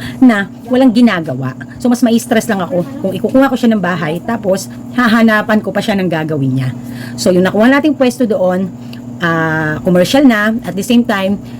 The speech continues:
they can able to live there. So, dual purpose, no? So, ma-, ah, thank you, Ma'am Malu. Marami sa inyo na-appreciate yung, ah, ganap ko when it comes to Lola Park. That is not aba-, an-, I don't intend to brag or to, ah,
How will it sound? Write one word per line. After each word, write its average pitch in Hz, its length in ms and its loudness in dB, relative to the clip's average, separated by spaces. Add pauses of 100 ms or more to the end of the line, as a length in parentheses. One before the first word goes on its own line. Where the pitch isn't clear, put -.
(220)
they 190 80 0
can 185 240 -2
able 180 240 2
to 175 80 0
live 156 320 0
there. 135 240 -2 (160)
So, 151 320 -4 (240)
dual 208 240 4
purpose, - 640 -6 (320)
no? 160 240 2 (320)
So, 220 240 4
ma-, 220 240 0
ah, 190 400 0 (320)
thank 277 160 4
you, 294 80 4
Ma'am 277 160 6
Malu. 233 400 2 (240)
Marami 208 160 -2
sa 208 160 -6
inyo 214 160 0
na-appreciate 190 640 -2
yung, 180 400 0 (400)
ah, 170 80 2
ganap 190 320 2
ko 214 240 2
when 165 160 -2
it - 0 -
comes 180 160 -6
to 180 160 -2
Lola 185 160 -2
Park. 185 320 0 (480)
That 175 160 -2
is - 160 -8
not 170 160 -4
aba-, 165 320 0 (480)
an-, 196 160 0
I 202 80 -2
don't 233 240 4
intend 214 320 2
to - 20 0
brag 196 540 0
or 196 320 2
to, 185 320 -2 (240)
ah, 180 400 0